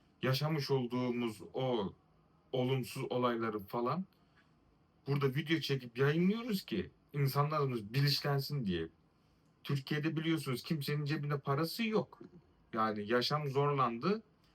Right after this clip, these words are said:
Herkes üç kuruş, beş kuruş bir şey biriktiriyor. Almanya'ya gitmek için ya da, e, efendime söyleyeyim,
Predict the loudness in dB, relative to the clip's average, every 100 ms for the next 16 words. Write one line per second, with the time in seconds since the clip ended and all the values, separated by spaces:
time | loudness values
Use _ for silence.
0 | _ -4 -2 0 -2 -2 -4 -4 -2 -4
1 | -4 -2 -2 -4 -4 -4 -4 -4 -2 -2
2 | -2 -4 -4 -6 -4 -2 -2 -2 -4 _
3 | _ _ _ _ _ _ _ _ _ _
4 | _ 0 2 4 4 4 4 2 -2 -2
5 | -2 -4 -2 0 2 0 0 -2 -6 _
6 | _ _ _ _ _ _ _ _ _ _
7 | -14 -6 -2 0 0 0 -2 0 0 0
8 | -2 -2 -2 -2 -2 -4